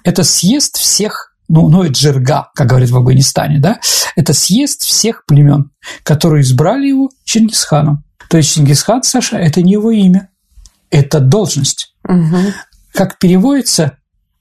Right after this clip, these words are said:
Speaker 1: помните, как Кок Очу его назвал? «Вечным голубым небом». «Выше только небо». Чингисхан небесный, значит, переводится. То есть вот это должность его, это его звание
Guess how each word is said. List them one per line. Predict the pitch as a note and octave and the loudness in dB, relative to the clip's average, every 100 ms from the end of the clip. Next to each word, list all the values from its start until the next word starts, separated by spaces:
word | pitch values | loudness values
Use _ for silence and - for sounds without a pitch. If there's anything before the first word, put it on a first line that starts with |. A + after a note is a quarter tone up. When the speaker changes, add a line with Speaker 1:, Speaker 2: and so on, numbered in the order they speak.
| _ | _
Speaker 1:
помните, | G3+ C4+ C#4 - | -2 0 0 -2
как | F#3 F3+ - _ - | -2 -2 -4 _ -4
Кок | F3+ - - | -2 -2 -4
Очу | F3+ F3 - | -2 0 2
его | D3+ B2+ | 2 2
назвал? | B2+ A#2+ C3 C3+ C#3+ - | 2 2 2 0 -2 0
«Вечным | D3 G#3 - A#3 | 2 2 0 0
голубым | F#3 D#3 G#3+ | 2 2 2
небом». | G#3+ G3 G3+ F3 - _ _ _ - | 2 2 0 -2 -6 _ _ _ -2
«Выше | G#3+ B3 C4 | 0 0 -2
только | - A3+ - G3+ | 0 -2 0 2
небо». | D3+ C#3+ D3+ D3 | 4 2 0 -4
Чингисхан | - C3+ B2+ C3+ - A3 E3 | -2 2 2 2 0 0 2
небесный, | E3+ F3 D3+ D3 - C3 | 2 2 0 0 2 2
значит, | B2+ B2+ - | 2 -2 -2
переводится. | C3+ C3 C3+ C3 - - _ _ - | 2 2 2 0 -4 -12 _ _ 0
То | |
есть | D3+ C#3+ - | 0 0 -2
вот | D3+ D#3+ - | 0 -2 -2
это | F#3+ F3+ G#3 G3+ - _ | -2 -2 0 -2 -4 _
должность | E3 F#3 E3+ D3+ C#3 - | 0 2 2 0 -2 0
его, | C#3+ D#3 D3+ - - - | 0 0 -4 -20 -10 -4
это | A#3+ C4 | 0 0
его | B3+ | 0
звание | A3 E3+ E3+ E3+ E3 | 0 0 -2 -2 -4